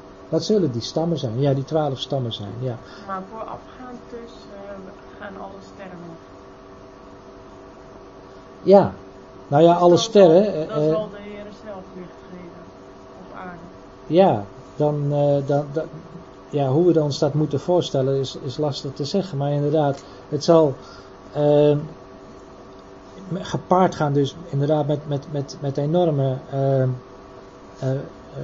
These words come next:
Speaker 1: natuurverschijnselen. Hè? Zoals we dan ook, ook, ook lezen dat, eh, dat de zon, hè, verduisterd zal worden, hè? De maan zal zijn schijnsel niet geven.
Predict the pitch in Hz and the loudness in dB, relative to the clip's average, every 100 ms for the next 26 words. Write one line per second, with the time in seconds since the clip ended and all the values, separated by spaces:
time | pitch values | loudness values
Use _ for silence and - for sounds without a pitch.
0 | 139 139 - 175 180 160 - 160 139 - | -4 -4 0 0 0 -2 -2 -2 -2 -4
1 | 117 117 202 190 139 127 143 139 135 127 | -6 -4 -4 -4 -6 -4 -2 0 0 -2
2 | - 139 131 - 135 135 143 135 - 127 | -4 -8 -8 -6 -6 -2 0 0 -2 -4
3 | 127 - 135 123 127 - - - - - | -4 -4 -4 -4 -6 -14 -20 -20 -18 -6
4 | 127 131 160 165 156 - - 143 160 135 | -2 0 4 4 2 -6 -6 -4 -2 2
5 | 151 147 143 - 143 139 143 147 147 151 | 4 2 -2 -4 -2 0 0 0 0 0
6 | 135 143 147 - 135 139 131 143 143 135 | 0 0 0 -2 -4 -4 -6 -4 -4 -4
7 | 135 131 - 127 127 117 139 | -4 -4 -4 -4 -2 -4 -8